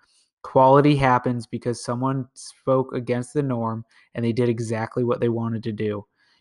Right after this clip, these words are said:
You need to find that thing that you want to do, and you need to make it yours. You need to perform it over and over again,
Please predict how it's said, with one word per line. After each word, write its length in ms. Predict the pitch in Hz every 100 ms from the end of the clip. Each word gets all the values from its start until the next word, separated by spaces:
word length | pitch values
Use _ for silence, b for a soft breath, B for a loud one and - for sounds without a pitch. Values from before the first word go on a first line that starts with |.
| _
You 140 | - 127
need 160 | 131
to 80 | 127
find 420 | 127 123 127 131
that 280 | 120 117 -
thing 240 | 123 120 113
that 140 | 104
you 140 | 113
want 300 | 117 117 -
to 80 | -
do, 340 | 117 117 139 - b b -
and 160 | 120
you 80 | 123
need 160 | 127 123
to 80 |
make 400 | 117 113 117 117
it 160 | 123 -
yours. 480 | 110 110 107 101 - _ _ _
You 160 | 127 127
need 140 | 127
to 80 | 127
perform 680 | - 127 - 127 123 123 117
it 140 | 113
over 340 | 127 120 123 120
and 100 | 117
over 220 | 117 113
again, 320 | 110 110 107